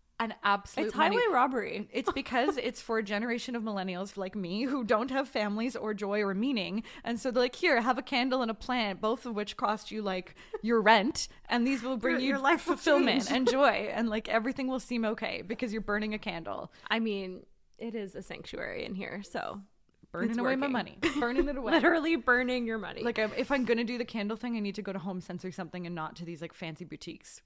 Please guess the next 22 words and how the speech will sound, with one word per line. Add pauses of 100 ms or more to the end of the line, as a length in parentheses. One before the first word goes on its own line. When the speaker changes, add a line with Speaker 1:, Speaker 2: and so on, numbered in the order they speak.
Speaker 1:
where
I
get (180)
ridiculous (160)
Speaker 2:
There
you
Speaker 1:
candles.
So
Speaker 2:
go.
Speaker 1:
that's
truly, (500)
no
joke,
an
area
where
I
could
cut
back
on
candles.